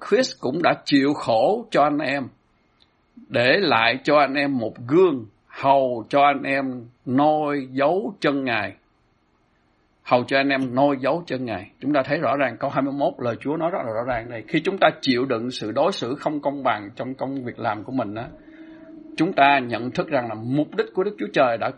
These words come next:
cứu chúng ta và chúng ta bắt đầu hoàn thành cái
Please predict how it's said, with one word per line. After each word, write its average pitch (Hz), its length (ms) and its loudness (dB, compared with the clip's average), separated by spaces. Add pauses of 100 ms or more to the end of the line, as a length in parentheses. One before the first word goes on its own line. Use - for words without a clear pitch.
(160)
cứu 262 260 -2
chúng 214 140 -6
ta 151 320 0 (1040)
và 151 480 4
chúng 185 160 -6
ta 151 220 2
bắt 160 240 -2
đầu 117 320 2 (680)
hoàn 139 400 0
thành 135 340 2
cái 170 100 -4